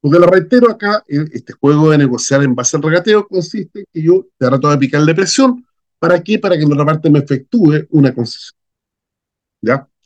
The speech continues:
Entonces, ustedes aquí tienen un pool de técnicas que ustedes podrían utilizar eventualmente para lograr que la otra parte efectúe una concesión.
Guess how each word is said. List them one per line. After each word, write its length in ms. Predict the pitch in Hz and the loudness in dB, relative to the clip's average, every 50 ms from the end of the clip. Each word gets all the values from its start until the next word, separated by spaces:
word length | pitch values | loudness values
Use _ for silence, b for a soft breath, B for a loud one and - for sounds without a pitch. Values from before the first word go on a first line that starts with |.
| _ _ _ _ | _ _ _ _
Entonces, 220 | _ - 185 - - | _ -8 -8 -8 -6
ustedes 260 | - 254 247 247 233 202 | 0 2 2 2 2 0
aquí 140 | 214 233 | -4 -4
tienen 240 | - 247 240 240 240 | 0 2 2 4 4
un 160 | 226 202 160 | 4 2 0
pool 280 | - - 254 254 233 202 | 0 2 4 4 4 2
de 140 | 180 233 226 | 0 -4 -2
técnicas 480 | 233 254 240 196 165 165 160 160 160 156 | 0 0 2 4 4 2 2 0 -4 -4
que 100 | - 156 | -4 -6
ustedes 300 | 151 - 165 170 165 165 | -4 0 0 -2 0 0
podrían 380 | - 151 143 143 143 175 190 | 0 4 4 4 4 4 4
utilizar 500 | 185 160 165 165 160 156 - - - 185 | 2 2 0 -4 -4 -4 -4 -4 -2 0
eventualmente 760 | 165 131 127 131 131 - - 185 175 170 156 160 165 160 - 170 | 2 2 2 0 0 0 -2 0 2 2 2 0 0 -2 -4 -8
para 420 | 160 - 196 185 180 185 185 - _ _ _ _ _ _ _ - | -4 -2 0 0 0 0 -2 -4 _ _ _ _ _ _ _ -2
lograr 560 | - 151 170 170 165 175 214 254 247 196 - | 0 2 4 4 4 4 4 2 2 0 -2
que 100 | - 143 | -4 0
la 100 | 135 139 | 0 2
otra 180 | 135 147 143 127 | 2 0 0 0
parte 320 | 160 160 160 160 - 170 | 0 -2 -2 -2 -2 -2
efectúe 500 | 165 151 131 123 147 139 135 - - 151 | -2 -2 -4 -2 -2 -4 -4 -2 0 0
una 160 | 156 147 139 | 2 2 2
concesión. 500 | 127 135 120 - - - - 78 - - | 0 -2 -6 -8 -14 -16 -16 -16 -18 -18